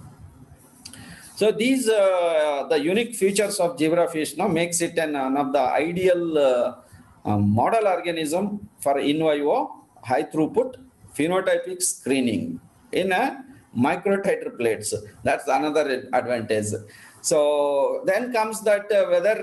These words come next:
it has a human relevance or not. So we have already seen, but with the evidence, you know, whether it has a higher chance of translation. You do some research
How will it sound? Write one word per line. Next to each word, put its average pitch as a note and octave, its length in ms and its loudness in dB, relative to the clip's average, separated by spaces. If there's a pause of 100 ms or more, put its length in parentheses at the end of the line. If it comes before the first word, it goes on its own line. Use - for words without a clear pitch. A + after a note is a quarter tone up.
(120)
it F3 240 2
has F3 260 0
a F3+ 180 2
human G3 300 0
relevance F#3 420 0
or B2+ 220 0
not. - 440 -4
So G#3 140 2
we G3 120 2
have F3+ 80 2
already G#3+ 340 0
seen, F#3 720 -2 (100)
but G3 240 2 (280)
with G#3+ 200 2
the G3 160 2
evidence, C3+ 840 0 (160)
you B2 80 -2
know, F3 240 2
whether E3 260 2
it F#3+ 100 -2
has F3+ 200 2
a F3+ 60 2
higher F#3 360 0
chance F3+ 240 -2
of E3+ 160 0
translation. D3 480 -2
You E3+ 200 2
do G3 160 4
some G#3 200 0
research F#3 440 0